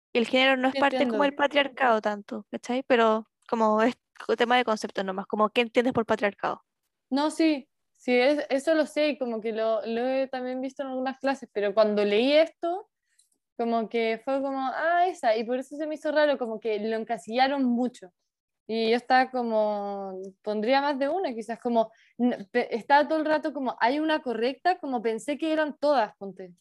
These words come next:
Speaker 1: Ya, es que eso pasa cuando eres la Flor Prochel y en verdad como que no te puedes decidir y tienes que
Speaker 2: <laughs>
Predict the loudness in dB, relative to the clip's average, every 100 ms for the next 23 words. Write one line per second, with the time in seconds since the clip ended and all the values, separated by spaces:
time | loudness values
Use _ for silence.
0 | _ _ _ _ _ _ _ -20 -20 -20
1 | -16 0 2 2 4 4 4 4 2 4
2 | 2 2 0 0 2 4 4 4 4 2
3 | 2 2 2 2 2 2 2 2 2 2
4 | 2 2 0 0 -2 -2 2 2 4 2
5 | 2 0 -2 -4 -4 0 0 0 -6